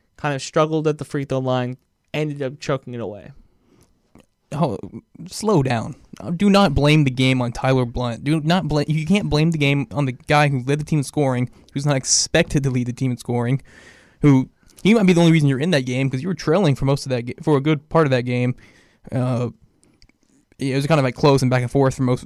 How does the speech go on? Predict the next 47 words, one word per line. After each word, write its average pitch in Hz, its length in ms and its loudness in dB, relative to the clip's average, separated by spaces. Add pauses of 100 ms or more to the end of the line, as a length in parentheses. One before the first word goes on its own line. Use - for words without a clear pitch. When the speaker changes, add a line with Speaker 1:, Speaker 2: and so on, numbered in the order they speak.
(100)
Speaker 2:
most 151 240 0
of 120 80 -6
it, - 20 -8
really 135 180 2
for - 60 -6
the 127 60 -2
most 120 200 -2
part. 123 280 -4 (800)
But 127 220 -6
like 143 80 0
I - 20 -4
said, 127 160 -2
Tyler 160 200 2
Blunt 147 200 4
had 143 100 4
a - 20 2
great 131 220 2
game. 135 200 2
He 139 100 4
made 143 260 4
two 156 140 0
free 143 140 -2
throws 127 260 -4
prior 143 440 2
to 127 100 -4
that, 120 240 -6
a 127 40 -8
couple, 131 220 -4
like, 131 100 -2
a - 40 -20
couple 147 180 -2
minutes 135 140 -2
before 139 200 -2
that, 127 160 2
then 131 180 2
missed 139 220 2
those 135 240 2
two. 135 280 2 (360)
But - 140 -4
some 139 100 2
other 143 140 4
players 135 300 2
missed 139 200 0
some 131 80 -2
free 139 160 0
throws, 131 500 2 (520)
and 120 440 0